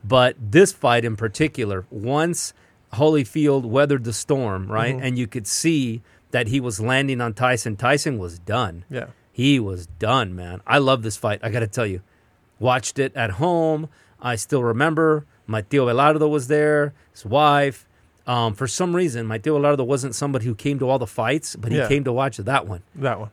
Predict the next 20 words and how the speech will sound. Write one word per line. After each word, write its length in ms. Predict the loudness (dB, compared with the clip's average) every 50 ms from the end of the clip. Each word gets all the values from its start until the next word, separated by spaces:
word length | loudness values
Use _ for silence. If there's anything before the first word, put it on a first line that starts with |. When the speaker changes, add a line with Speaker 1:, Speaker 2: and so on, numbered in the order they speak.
| _ -2
Speaker 1:
Yeah, 160 | 0 0 2
don't 180 | 2 2 0 2
ask 200 | 0 0 0 0
me 100 | 0 2
why, 260 | 4 4 4 4 2
'cause 100 | 0 0
I 60 | 0
remember, 380 | 0 0 2 2 0 0 0 -4
'cause 140 | -4 -6 -6
he 80 | -6 -4
was 160 | -6 -6 -2
watching 380 | 0 2 2 2 0 -6 -8 -8
it. 160 | -10 -12 -10
He 100 | -8 -6 -6
was 200 | -6 -6 -8 -6
really 320 | -4 -2 -2 -2 0 -2
interested 380 | -2 -4 -4 -8 -6 -4 -6 -4
in 60 | -4
that 120 | -6 -6
fight. 260 | -4 -4 -4 -4 -4